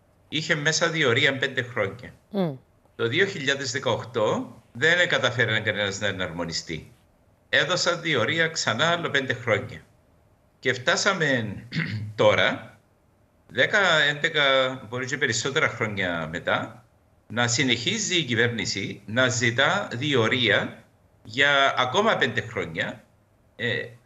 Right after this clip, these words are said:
Speaker 1: εταιρείες οι οποίες έπρεπε να εναρμονιστούν. Και το τι συζητήθηκε στη Βουλή είναι ότι έκαναμε την παρανομία νομιμότητα. Δηλαδή, με τον τρόπο με τον οποίο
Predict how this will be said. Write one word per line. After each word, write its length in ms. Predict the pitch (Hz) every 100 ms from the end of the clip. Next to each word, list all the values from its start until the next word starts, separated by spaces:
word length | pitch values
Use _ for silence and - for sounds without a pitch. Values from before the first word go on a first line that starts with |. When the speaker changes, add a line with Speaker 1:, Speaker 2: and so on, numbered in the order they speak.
| _ 67
Speaker 1:
εταιρείες 600 | - 123 120 143 143 196
οι 80 | 185
οποίες 340 | 156 180 175 196
έπρεπε 460 | 190 190 196 190
να 200 | 156 180
εναρμονιστούν. 920 | 180 180 175 180 127 - 131 120 - - _ _ _ _ _ _
Και 140 | - -
το 140 | 127
τι 120 | 196 214 208 196 151
συζητήθηκε 680 | 160 127 127 180 196 180
στη 160 | 117 123
Βουλή 220 | 90 92
είναι 240 | 113 160 170
ότι 220 | 180 196
έκαναμε 400 | 156 147 170 180
την 160 | 180 180
παρανομία 540 | 190 175 131 120 180
νομιμότητα. 800 | 196 214 180 175 196 90 85 80 -
Δηλαδή, 300 | 107 113 156
με 140 | 170
τον 200 | 160 117
τρόπο 200 | 120 143
με 140 | 185 190
τον 160 | 196
οποίο 600 | 170 123 151 143 131 120